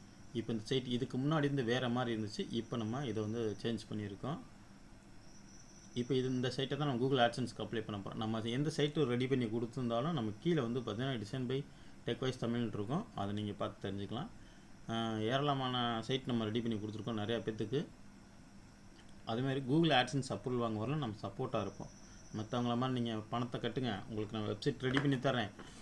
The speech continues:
டபுள் இயர்னிங் கிடைக்கும், ட்ரிபிள் இயர்னிங் கிடைக்கும் அப்படின்னு சொல்லிட்டு உங்களை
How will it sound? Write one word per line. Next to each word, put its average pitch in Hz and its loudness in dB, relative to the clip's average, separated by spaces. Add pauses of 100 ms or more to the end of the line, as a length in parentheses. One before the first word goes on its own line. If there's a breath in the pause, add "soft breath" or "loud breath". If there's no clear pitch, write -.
(200 loud breath)
டபுள் 123 6
இயர்னிங் 139 8
கிடைக்கும், 131 2
ட்ரிபிள் 131 8
இயர்னிங் 139 6
கிடைக்கும் 123 0
அப்படின்னு 110 -2
சொல்லிட்டு 113 2 (300)
உங்களை 110 0